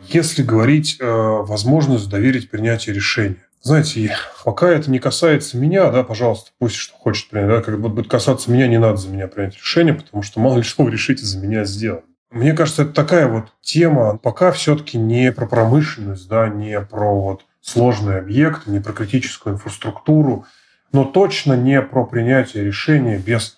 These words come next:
последующей верификации каким-то там правильным специалистом. Потому что даже есть области, вот если так чуть в сторонку посмотреть, есть области автоматизации, где, ну, условно говоря, беспилотный транспорт вполне себе нормально живёт. Какие-то,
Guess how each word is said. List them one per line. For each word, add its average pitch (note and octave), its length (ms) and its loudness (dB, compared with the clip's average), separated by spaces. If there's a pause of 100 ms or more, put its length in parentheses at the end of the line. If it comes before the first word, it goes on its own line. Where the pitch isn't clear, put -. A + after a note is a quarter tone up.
(140)
последующей A#2 600 0
верификации G#2 680 0
каким-то G#2+ 360 -4
там G2 180 -8 (120)
правильным G#2+ 400 2
специалистом. - 720 -6 (280)
Потому B2 260 2
что B2 140 -4
даже D3 260 2
есть D3+ 260 2
области, G3+ 380 0
вот A#2 160 -2
если B2+ 240 0
так A2 260 -4
чуть - 200 -12
в - 40 -12
сторонку A#2 400 0
посмотреть, D3 600 -2 (260)
есть A2 240 0
области B2+ 360 0
автоматизации, C3+ 880 0
где, B2+ 400 0 (260)
ну, G3 80 2
условно C3+ 360 2
говоря, G2+ 180 -2
беспилотный C#3+ 600 0
транспорт D#3+ 520 0
вполне C3+ 380 2
себе A2+ 240 -4
нормально G#2+ 440 2
живёт. F#2+ 400 -4 (460)
Какие-то, - 440 0